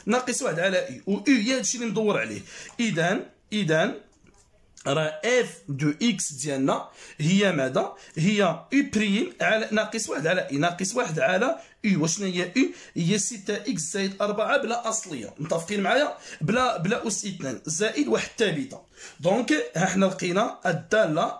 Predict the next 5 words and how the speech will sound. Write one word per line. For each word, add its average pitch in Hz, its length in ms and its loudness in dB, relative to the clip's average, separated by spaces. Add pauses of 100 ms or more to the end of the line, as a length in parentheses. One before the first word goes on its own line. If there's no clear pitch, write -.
الأصلية 226 840 -2
ديالنا، 143 420 -4
متفقين - 480 -6
معايا 180 200 2
الأبطال؟ 233 480 0